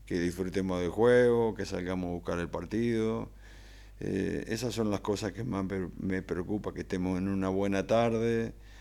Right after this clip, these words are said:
activar a los jugadores, por eso estoy presente siempre en el calentamiento, me gusta ver todos los detalles y que no se nos escape ninguno.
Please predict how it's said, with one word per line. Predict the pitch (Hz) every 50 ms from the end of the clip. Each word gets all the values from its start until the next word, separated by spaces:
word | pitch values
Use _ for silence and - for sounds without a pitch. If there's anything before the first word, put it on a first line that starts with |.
| - - - -
activar | - - 92 90 - 95 90 90 95 95
a | 95
los | 90 85 90 85
jugadores, | 92 90 92 104 113 123 127 113 101
por | - - 87
eso | 90 87 95
estoy | - - 92 87 87 87
presente | 87 - 92 92 - - 95 92 87 92
siempre | 95 98 98 92 82 85 80 82 82 78 - - - - - - - - - - - - - -
en | - 101 98
el | 95 92
calentamiento, | - 95 95 95 90 87 92 92 95 98 107 90 98
me | 92 92 90
gusta | 90 95 95 92 - 101 92
ver | 92 95 95 92 85 85
todos | - 95 95 98 95 95
los | 101 98 95
detalles | 90 87 87 98 98 98 92 98 92 90 85
y |
que | 87 92 90
no | 92 92
se | 87 101 92
nos | 90 87 90
escape | 90 87 - 92 85 - 95
ninguno. | 90 87 87 90 90 110 120 120 117 110 117 120 120 123